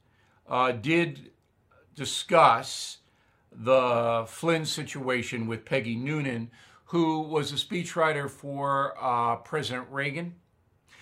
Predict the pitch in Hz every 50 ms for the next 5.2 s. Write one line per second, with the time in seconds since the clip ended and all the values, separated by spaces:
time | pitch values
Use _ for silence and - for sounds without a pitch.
0 | - - - - 143 - - 151 151 147 147 147 147 - - 156 147 135 135 135
1 | 123 - - 127 113 - 135 127 127 127 123 123 - - - _ - 147 147 143
2 | 143 143 147 143 139 143 139 135 131 127 - 117 123 123 135 - - 117 110 117
3 | 120 - - 120 131 135 131 123 117 113 113 120 135 147 170 180 196 185 175 -
4 | - _ _ _ _ - 110 113 - - - 156 143 - - - - - 156 165
5 | 139 98 80 -